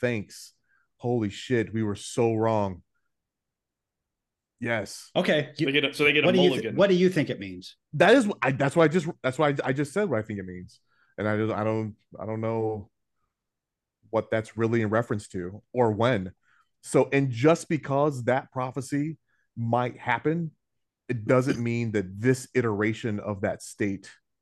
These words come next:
Speaker 1: is, is the fulfillment of that. In other words, Israel could fall three or four more times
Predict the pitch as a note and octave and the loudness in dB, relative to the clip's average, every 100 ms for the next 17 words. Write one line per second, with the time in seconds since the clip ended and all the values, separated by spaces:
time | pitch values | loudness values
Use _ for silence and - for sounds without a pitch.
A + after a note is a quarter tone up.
0 | _ _ - A#2+ G2+ F2 - _ _ _ | _ _ -4 -4 -4 -8 -18 _ _ _
1 | _ _ _ - C3 G#2+ G#2+ G#2 A2+ G#2 | _ _ _ -2 -2 -2 -6 -4 -4 -4
2 | F#2+ F#2 - - - _ _ _ _ _ | -4 -6 -10 -14 -16 _ _ _ _ _
3 | _ _ _ - C3 C3 B2+ B2 G#2 - | _ _ _ 0 4 6 6 6 2 -12
4 | _ _ _ _ - D3+ D3+ E3 D#3 B2+ | _ _ _ _ 2 4 6 6 4 2
5 | D3+ D3+ C#3+ C#3+ C#3+ C#3 D3 C#3+ C3+ D3 | 4 4 4 2 0 0 -2 -2 -2 -2
6 | C3+ A#2+ A2+ | -4 -4 -8